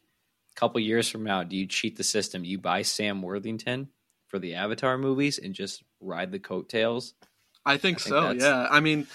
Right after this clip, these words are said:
Speaker 1: that's
Speaker 2: you're
Speaker 1: a potential
Speaker 2: still gonna
Speaker 1: play.
Speaker 2: be taking a hit, though, from Way of the Water. Is, uh, it, it <laughs> I mean, he might be in the top ten just from that.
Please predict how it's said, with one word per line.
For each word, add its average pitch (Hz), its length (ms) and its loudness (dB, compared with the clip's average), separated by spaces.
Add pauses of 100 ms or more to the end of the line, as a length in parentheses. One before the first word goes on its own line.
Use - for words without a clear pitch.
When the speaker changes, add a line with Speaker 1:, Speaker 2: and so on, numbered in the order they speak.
(100)
Speaker 1:
that's 113 220 0
Speaker 2:
you're 180 60 4
Speaker 1:
a - 40 2
potential 170 440 4
Speaker 2:
still 180 180 2
gonna 147 120 8
Speaker 1:
play. - 40 4
Speaker 2:
be - 40 -6
taking 170 300 2
a 135 80 0
hit, 156 260 -2
though, 131 180 0
from 131 240 -8
Way 143 160 0
of 135 60 0
the 127 60 -2
Water. 123 460 0
Is, - 480 -6 (340)
uh, 127 160 -2
it, 131 560 0 (400)
it 190 100 2 (500)
<laughs> 165 380 0 (400)
I 160 100 0
mean, 156 180 4
he 208 180 -2
might 165 240 4
be 143 420 4
in 147 120 0
the 147 80 -4
top - 320 -2
ten 147 240 0
just 147 220 -2
from 139 160 -2
that. 131 300 -4